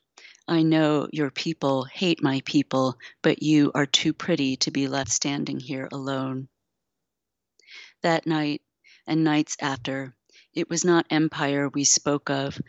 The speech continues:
not occupation in our mouths. Years later, on a busy street, and then upstairs, he tried to bring it all back, pinned me down on my own floor. There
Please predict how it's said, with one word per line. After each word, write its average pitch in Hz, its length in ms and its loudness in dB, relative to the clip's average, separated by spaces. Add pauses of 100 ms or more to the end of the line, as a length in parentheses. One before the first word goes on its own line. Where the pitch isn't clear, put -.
(220)
not 170 280 4
occupation 147 1000 -2
in 147 140 0
our 139 160 0
mouths. 139 640 -2 (1160)
Years 175 400 4
later, 147 520 2 (440)
on 156 160 6
a 143 80 4
busy 147 340 2
street, 143 540 -2 (560)
and 160 180 4
then 143 240 4
upstairs, 139 920 -2 (220)
he - 200 -4
tried 139 680 -2 (100)
to 160 160 0
bring 143 220 2
it 143 180 0
all 135 220 -2
back, 135 580 -6 (560)
pinned 160 320 4
me 147 140 6
down 143 600 0 (160)
on 147 180 2
my 139 200 4
own 135 280 0
floor. 135 600 -2 (920)
There 160 180 6